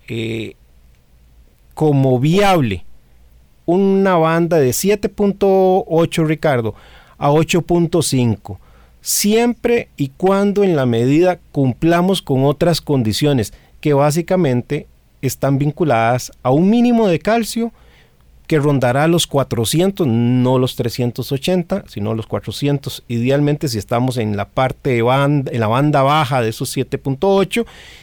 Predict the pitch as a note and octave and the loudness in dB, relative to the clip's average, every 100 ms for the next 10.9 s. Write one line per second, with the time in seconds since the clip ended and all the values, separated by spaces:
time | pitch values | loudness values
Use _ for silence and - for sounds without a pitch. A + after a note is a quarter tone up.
0 | - F#3+ G#3+ G3+ G3+ F#3+ G3 F#3+ C#3+ C3+ | -4 0 0 0 -2 0 2 2 0 -2
1 | E3 - - - - - D3 C#3 A#2+ A2+ | -6 -8 -20 -20 -20 -2 0 2 2 2
2 | A#2+ C3 D3+ - - - - A2+ C3+ D3 | 0 0 -2 -4 -18 -20 -12 -2 2 2
3 | D#3+ B2+ A2+ A#2+ B2 A#2+ A#2 A2+ - D3 | 0 0 0 0 -2 0 0 0 0 0
4 | D#3 - B2 A#2 B2+ A#2+ G#2+ - B2 B2 | -2 -2 -2 -2 0 0 -2 -6 -4 -4
5 | - A#2+ A2 G2 G#2 - F2 E2+ - - | -4 -6 -6 -6 -6 -4 -6 -8 -12 -20
6 | - - _ _ - _ - - - - | -20 -20 _ _ -20 _ -20 -20 -20 -20
7 | - - - - - _ _ F#3 G3 E3 | -20 -20 -20 -20 -20 _ _ 0 0 0
8 | - A3 A3 G#3+ - G#3 G3+ - F#3+ - | 0 2 4 2 0 2 2 2 -2 0
9 | G#3 F#3+ D#3 C3 C3 D3+ E3 C3 D3+ D3 | 2 0 0 0 0 0 -2 -2 0 2
10 | D3 C#3+ - C#3+ C3+ C3 B2 B2 | 2 0 -2 0 2 4 4 2